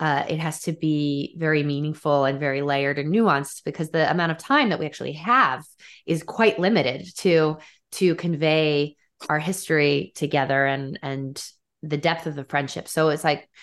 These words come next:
that moment where, um, she makes me this red coat, you know, and,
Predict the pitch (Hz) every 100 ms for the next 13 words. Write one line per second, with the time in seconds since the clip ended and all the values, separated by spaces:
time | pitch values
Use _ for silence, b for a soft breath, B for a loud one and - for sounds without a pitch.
0 | B B 175 156 175 180 180 156 156 147
1 | 143 139 139 B B _ - 151 143 135
2 | 139 - _ _ _ - - - 170 -
3 | _ _ _ - _ _ 165 170 - 160
4 | 139 - 147 151 156 - 190 - _ _
5 | 170 143 135 143 - 165 160 151